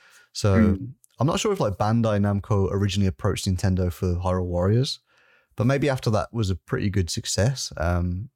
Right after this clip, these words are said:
Speaker 1: maybe, yeah, Aonuma-san was like, "Well, actually, let's do it again and, you know, make it, like, with this, like, big battles and stuff." So yeah, that, that really worked out, right? Uh, did you ever play, um,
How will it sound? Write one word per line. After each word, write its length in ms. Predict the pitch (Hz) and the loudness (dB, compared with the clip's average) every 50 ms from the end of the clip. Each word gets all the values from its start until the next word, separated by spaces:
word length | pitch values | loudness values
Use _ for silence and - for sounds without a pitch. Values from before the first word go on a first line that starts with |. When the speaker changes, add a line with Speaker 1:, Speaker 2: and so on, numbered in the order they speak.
| _ _ - | _ _ -8
Speaker 1:
maybe, 420 | - 104 104 95 95 95 92 - _ _ _ _ _ - | -4 -2 0 2 2 0 -2 -4 _ _ _ _ _ -2
yeah, 240 | 104 98 92 87 - | 0 2 2 2 2
Aonuma-san 760 | - 98 98 101 98 95 92 92 - - 95 87 87 90 92 | 2 2 2 2 2 2 0 0 -2 -2 -2 -2 -2 -4 -4
was 140 | 92 87 - | -6 -6 -6
like, 260 | 85 95 - - - - _ _ - | -6 -6 -6 -8 -12 -20 _ _ -4
"Well, 180 | - - - | -2 -2 -2
actually, 260 | - - - 104 95 | -2 -2 0 0 0
let's 120 | 101 120 127 | 0 0 0
do 140 | - 143 117 | 0 0 0
it 60 | - | 0
again 320 | 92 95 110 110 98 92 92 | 0 0 0 0 2 2 2
and, 220 | 92 90 90 87 - _ _ _ _ _ _ _ _ - | 2 0 0 -4 -6 _ _ _ _ _ _ _ _ -2
you 80 | - 117 | 0 2
know, 100 | 98 92 | 2 2
make 280 | 92 95 101 98 - - | 2 0 -2 -2 -4 -8
it, 80 | - | -6
like, 160 | - 90 - | -4 -4 -2
with 120 | 92 98 92 | -2 -4 -4
this, 120 | 101 92 - - | -6 -6 -6 -6
like, 160 | - 82 101 | -8 -6 -4
big 180 | - 101 90 - | -2 -2 -2 0
battles 380 | - 95 90 87 85 92 90 92 | 0 0 0 0 -2 -2 -4 -4
and 80 | 95 87 | -4 -4
stuff." 320 | - 98 92 92 - _ _ _ _ _ _ _ _ _ _ _ _ _ - | -4 -4 -4 -4 -6 _ _ _ _ _ _ _ _ _ _ _ _ _ -8
So 640 | - - 120 113 113 110 110 110 113 110 107 110 - - _ _ _ _ _ _ _ | -2 0 2 2 2 2 2 2 2 0 0 -2 -4 -6 _ _ _ _ _ _ _
yeah, 220 | - 170 185 160 131 | -4 0 0 2 2
that, 80 | 131 143 | 2 2
that 140 | 190 214 190 | 0 0 0
really 180 | 175 143 117 | 2 2 2
worked 320 | 101 104 104 101 95 - - | 2 2 2 2 0 0 0
out, 140 | 117 98 | 2 2
right? 180 | 95 98 101 101 | 2 2 0 0
Uh, 120 | 90 113 | 0 -2
did 140 | 123 143 165 | -2 -2 -2
you 60 | 220 | -2
ever 100 | 208 202 190 | -2 -4 -4
play, 260 | - 202 175 160 139 | -2 0 0 2 2
um, 360 | 127 120 113 110 107 104 - | 2 2 4 4 2 2 0